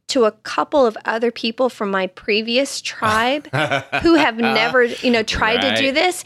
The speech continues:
Speaker 1: And,
Speaker 2: right.
Speaker 1: and, and they love me, but they do kinda think I'm crazy.
Speaker 2: Right.
Speaker 1: It would have been the detriment of my dream.
Speaker 2: Totally.
Speaker 1: Because they would have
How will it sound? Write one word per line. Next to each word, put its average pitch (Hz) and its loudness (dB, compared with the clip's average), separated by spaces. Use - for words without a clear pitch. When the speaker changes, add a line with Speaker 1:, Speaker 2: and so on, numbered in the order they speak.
Speaker 1:
And, - -20
Speaker 2:
right. - -10
Speaker 1:
and, 285 -2
and 285 4
they 269 6
love 247 0
me, 330 2
but 285 2
they 208 2
do 202 0
kinda 240 0
think 285 0
I'm 294 2
crazy. 359 -2
Speaker 2:
Right. 180 -4
Speaker 1:
It 277 0
would 285 4
have 220 0
been 233 2
the 214 2
detriment 214 -2
of 196 -4
my 190 0
dream. 196 -2
Speaker 2:
Totally. 147 -6
Speaker 1:
Because 285 0
they 262 4
would 247 4
have 226 -2